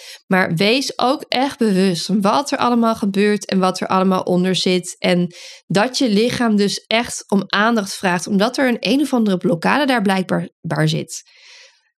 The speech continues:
Dus ik ben heel benieuwd of je dit herkent. Of jij ook van die, ja, vervelende dingetjes, kleine dingetjes, grote dingetjes hebt die telkens weer terugkomen.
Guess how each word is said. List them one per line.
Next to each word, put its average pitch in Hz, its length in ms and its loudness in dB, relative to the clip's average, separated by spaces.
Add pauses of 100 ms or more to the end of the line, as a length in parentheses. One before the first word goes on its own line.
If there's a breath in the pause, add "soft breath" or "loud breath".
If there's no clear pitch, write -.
(400)
Dus 202 120 -4
ik 185 60 -2
ben 208 120 2
heel 190 220 2
benieuwd 190 460 0
of 185 140 -2
je - 60 -10
dit 214 140 0
herkent. 202 640 0
Of - 100 -8
jij - 140 0
ook 196 180 -2
van 202 220 2
die, 196 340 2 (320 loud breath)
ja, 165 400 -2
vervelende 214 920 0
dingetjes, 220 560 0
kleine 196 340 2
dingetjes, 202 360 0
grote 185 320 0
dingetjes 190 380 0
hebt 185 140 0
die 170 120 -4
telkens 190 340 -2
weer 196 100 -6
terugkomen. 208 760 0